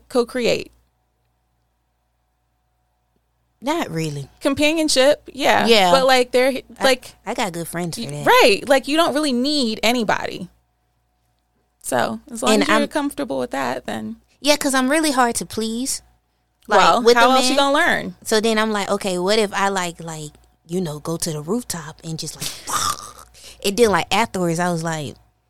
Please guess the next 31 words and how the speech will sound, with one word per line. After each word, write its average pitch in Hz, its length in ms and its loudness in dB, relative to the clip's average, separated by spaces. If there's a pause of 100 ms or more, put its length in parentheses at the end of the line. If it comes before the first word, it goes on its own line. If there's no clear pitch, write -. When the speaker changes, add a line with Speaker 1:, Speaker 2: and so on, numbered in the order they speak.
(100)
Speaker 2:
you 175 180 -8
can't 151 280 -6
do 151 220 -4
it. 143 180 -8
My 147 140 -2
Speaker 1:
But 247 100 4
maybe 233 200 4
Speaker 2:
rose - 40 2
can 233 80 6
Speaker 1:
after 247 120 0
Speaker 2:
do 247 60 -6
it. 240 40 -4 (320)
Speaker 1:
you, - 60 -4
uh, - 100 -2
maybe 226 280 -2
after 214 200 -2
you 202 80 -8
practice, 196 440 -2
then 196 140 -6
you'll 196 80 -6
be 202 120 -8
like, 202 220 -2
"Oh, 277 140 0
I 233 120 2
know 233 160 -2
exactly 220 420 -4
what 196 160 -2
to 208 80 -8
tell 214 200 0
a 208 40 -2
man 175 400 -4